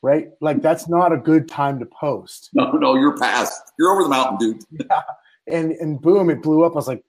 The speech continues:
Speaker 1: "Okay, well, in case I needed some confirmation, there, there she is."
Speaker 2: <laughs>
Speaker 1: Um,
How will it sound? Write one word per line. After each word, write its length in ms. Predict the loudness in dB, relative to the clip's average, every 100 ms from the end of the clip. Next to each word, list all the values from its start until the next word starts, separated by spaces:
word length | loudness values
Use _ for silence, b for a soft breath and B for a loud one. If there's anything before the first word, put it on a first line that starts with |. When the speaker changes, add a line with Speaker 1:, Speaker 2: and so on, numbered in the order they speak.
| -18 -18 _
Speaker 1:
"Okay, 360 | -8 -8 -8 -10 _ 0
well, 320 | 2 0 B B _
in 20 | 0
case 200 | 2 2
I 40 |
needed 240 | 0 -2
some 140 | -4 -8
confirmation, 640 | -2 -4 -2 -4 -4 -6
there, 320 | -2 0 -2 -4
there 240 | -2 -2
she 180 | 0 2
is." 440 | 6 6 4 -2 -16 _ _
Speaker 2:
<laughs> 80 | -6 0 2
Speaker 1:
Um, 380 | 0 -4 -10